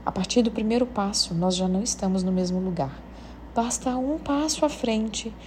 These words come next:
e nós já estamos em uma posição diferente da anterior. Queridos, a natureza nos cobra e ela é rápida e ela é justa. Ela nos cobra por cada momento em que tivemos medo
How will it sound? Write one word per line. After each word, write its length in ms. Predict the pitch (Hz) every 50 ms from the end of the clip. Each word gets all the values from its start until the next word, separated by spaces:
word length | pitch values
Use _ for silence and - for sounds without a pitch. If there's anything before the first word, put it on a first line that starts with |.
| - - - - -
e 60 | -
nós 200 | 185 180 180 170
já 140 | 165 175 185
estamos 800 | 190 208 - - - - - 214 226 254 277 285 285 277 262 247
em 240 | 254 247 247 220
uma 160 | 214 208 208 208
posição 560 | 208 - 208 196 196 - - - 190 180 180
diferente 580 | 175 - - - 190 175 165 151 156 156 -
da 120 | 160 156 156
anterior. 500 | 156 151 - - 151 147 147 147 143 - - - - - - - - - - - - - - - - -
Queridos, 720 | - - 180 165 170 175 175 165 165 170 - - - - - - - - - - - - -
a 40 | -
natureza 440 | 160 160 160 - 175 160 170 170 170
nos 320 | 165 170 175 - - -
cobra 520 | - - - 160 151 160 170 170 165 165 165 - - - - - - - - -
e 100 | 156 160
ela 140 | 156 165
é 20 | 180
rápida 760 | 175 170 165 165 156 151 156 165 - - 165 151 165 160 160 - - - - - - - -
e 80 | 165 160
ela 120 | 156 160
é 40 | 165
justa. 580 | 160 156 151 156 165 160 165 - - - 160 151 - - - - - - - - - - -
Ela 80 | 170 170
nos 180 | 175 175 170
cobra 300 | - - - 190 180 180
por 240 | 180 - 190 175 - - -
cada 400 | - 233 240 240 262 269 269 285
momento 540 | 277 285 277 262 220 175 156 151 147 - 160
em 20 |
que 100 | 160 -
tivemos 440 | - - 175 165 160 156 156 160 156
medo 540 | - 165 165 170 170 175 196 190 196 233